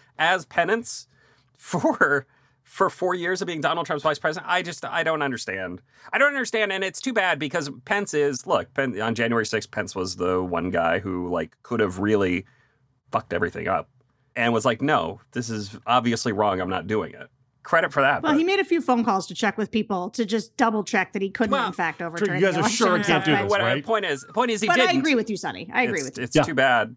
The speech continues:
Speaker 1: I guess, but also, like, why, why even, why do this? Why do this to yourself?
Speaker 3: Did you guys ever read Stranger in a Strange Land?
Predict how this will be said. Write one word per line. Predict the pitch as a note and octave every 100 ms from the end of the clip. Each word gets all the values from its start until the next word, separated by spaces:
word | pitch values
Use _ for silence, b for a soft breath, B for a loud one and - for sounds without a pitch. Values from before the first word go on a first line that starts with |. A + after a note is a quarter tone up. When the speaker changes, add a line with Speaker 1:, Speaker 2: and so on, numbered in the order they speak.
| -
Speaker 1:
I | G#2+
guess, | G2+ A2+ C3+ -
but | A#2+ A2+
also, | A#2 - C#3
like, | A#2+ G#2+
why, | G#2 A2 C3+ B2 B2
why | - G#2+ B2
even, | C3 A#2+ G#2+ F#2 - _ _ _ - -
why | D3 -
do | C3 A#2+
this? | F2+ D2+ -
Why | G2 B2 D3+
do | C#3 C3
this | G#2+
to | -
yourself? | E2+ - - - _ _ _ _ _
Speaker 3:
Did | A3
you | C#4
guys | A#3
ever | G3+ F#3
read | E3 D3+ -
Stranger | - C3+ C3 C3
in | A#2+
a |
Strange | F#2+ B2+ A2 G2
Land? | G#2 G2+ G#2 G2+